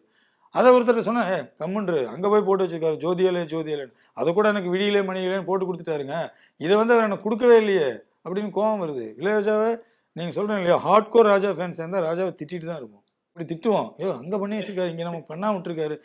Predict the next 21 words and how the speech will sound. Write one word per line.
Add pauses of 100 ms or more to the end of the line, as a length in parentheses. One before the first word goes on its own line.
(140)
இதை
பாருங்க,
வேஸ்ட்
பண்ணி
கொண்டு
போய்
டைட்டில்
போட்டாரு, (220)
இதை
பாருங்க,
அந்த
ஹீரோக்கு
போட்டிருக்காரு,
ஏன்
கமலுக்கு
அவர்
போடல?" (360)
அப்படின்னு
பயங்கர
இதா
இருக்கும்.